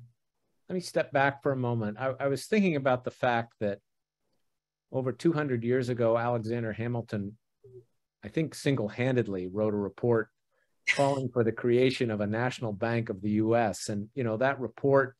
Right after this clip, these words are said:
dramatically shaped the evolution of our government, uh, and,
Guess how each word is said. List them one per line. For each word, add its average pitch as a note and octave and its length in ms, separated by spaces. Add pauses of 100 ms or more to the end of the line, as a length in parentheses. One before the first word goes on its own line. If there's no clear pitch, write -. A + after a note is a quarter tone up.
(320)
dramatically B2 680
shaped B2+ 500
the A2 180
evolution B2+ 720
of G#2+ 160
our G2+ 160
government, D3 580 (300)
uh, G2 280
and, G2 180